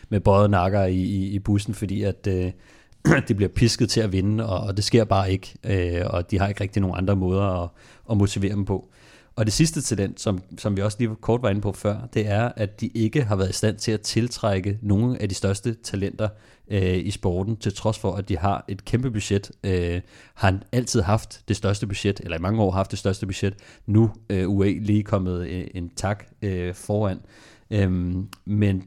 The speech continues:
de bliver også kritiseret for ikke at have et udviklingshold, og, øh, for, også for den sags skyld et kvindehold, selvom de har et af de største budgetter, som mange af de andre hold, øh, Little Trek, øh, Visma, har kvindehold. Øh, men, øhm,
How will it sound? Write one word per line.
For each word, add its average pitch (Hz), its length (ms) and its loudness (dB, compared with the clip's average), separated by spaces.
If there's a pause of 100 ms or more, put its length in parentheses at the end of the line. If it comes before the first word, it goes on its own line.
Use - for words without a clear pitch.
(220)
de 110 80 2
bliver 104 140 2
også 104 160 2
kritiseret 113 360 0
for - 100 -6
ikke 104 280 -4
at 95 120 -2
have 107 220 0
et 107 100 -4
udviklingshold, 131 720 2 (160)
og, 117 300 6
øh, 98 180 -2
for, - 120 -8
også - 300 -6
for 107 60 -2
den 98 140 0
sags 104 160 0
skyld 98 180 0
et 87 80 -6
kvindehold, 104 440 0
selvom 90 240 -6
de 92 80 -8
har 104 120 0
et 104 40 0
af 98 60 0
de 92 120 -2
største 95 340 -4
budgetter, 95 340 -2 (340)
som 95 120 -4
mange 92 180 2
af 98 60 4
de 82 80 -2
andre 101 180 0
hold, 90 280 0
øh, 78 300 -6 (240)
Little 95 320 0
Trek, - 440 -2
øh, 87 320 -4
Visma, 98 300 0 (260)
har 95 120 -4
kvindehold. 95 480 2 (120)
Øh, 87 360 -6
men, 92 360 -4
øhm, 87 280 -6